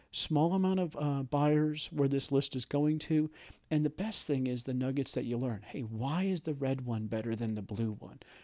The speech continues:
Gay can help you with those questions. I saw, "Hey, I got, um, I got a, the dreaded letter about a brand." Here's the, here's the way you approach it. "Hey, receipts, um, how do you, what's the best practice?" I saw her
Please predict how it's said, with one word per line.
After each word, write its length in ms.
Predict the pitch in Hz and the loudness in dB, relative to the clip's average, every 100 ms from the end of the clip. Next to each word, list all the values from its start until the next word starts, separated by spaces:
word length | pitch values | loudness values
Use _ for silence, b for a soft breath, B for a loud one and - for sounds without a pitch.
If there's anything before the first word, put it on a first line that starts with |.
| B _ _ | B _ _
Gay 160 | 139 | -4
can 200 | 135 147 | -2 -4
help 240 | 113 117 - | -4 -4 -4
you 80 | 107 | -4
with 140 | - | -4
those 200 | 113 110 | -8 -8
questions. 460 | - 120 - 110 120 | -8 -10 -8 -8 -6
I 80 | |
saw, 300 | 127 - 135 120 B B | -2 2 2 0 B B
"Hey, 240 | - 160 139 | 2 6 6
I 80 | |
got, 260 | 127 123 - | 4 0 0
um, 520 | 127 120 113 117 131 | -4 -2 0 -2 -4
I 80 | 135 | -4
got 220 | 127 120 | -4 -4
a, 140 | 117 117 | -4 -4
the 140 | - | -6
dreaded 440 | 113 123 123 131 123 | 0 2 4 4 4
letter 340 | 120 123 123 | 2 2 0
about 260 | 117 113 117 | 0 0 -2
a 60 | |
brand." 480 | 107 123 127 98 101 b b b _ | 0 0 0 -4 -10 b b b _
Here's 240 | 143 127 | 0 0
the, 160 | 117 123 | 0 -2
here's 200 | 131 123 | 0 0
the 100 | 120 | -2
way 160 | 110 113 | -4 -4
you 140 | 110 | -4
approach 360 | 110 - 117 - | -4 -6 -6 -6
it. 140 | - B B - | -10 B B 0
"Hey, 400 | 180 165 147 - | 6 8 8 6
receipts, 720 | 131 131 - 185 143 - - - | 0 2 2 2 0 0 -4 -2
um, 540 | 120 117 117 120 120 - | -2 -2 0 -2 -2 -6
how 200 | 120 143 | -6 -2
do 80 | 143 | 0
you, 60 | 139 | 2
what's 200 | 147 - | 2 2
the 80 | |
best 260 | 127 131 - | 2 0 0
practice?" 440 | - 123 - 113 | -4 -4 -6 -8
I 60 | 110 | -4
saw 240 | - 127 | 0 0
her 220 | 104 117 | 0 -4